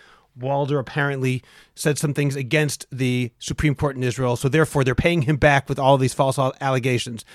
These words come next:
Aside from the conspiracy thinking, which is absurd in itself,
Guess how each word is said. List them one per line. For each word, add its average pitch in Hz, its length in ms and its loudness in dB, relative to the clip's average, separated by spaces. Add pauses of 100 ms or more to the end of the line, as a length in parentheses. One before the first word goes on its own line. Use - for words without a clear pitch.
(220)
Aside 269 320 -2
from 202 300 2 (220)
the 139 100 -2
conspiracy 196 640 0
thinking, 143 340 0
which 139 160 -2
is 139 80 -6
absurd 147 380 0
in 135 100 -2
itself, 151 640 0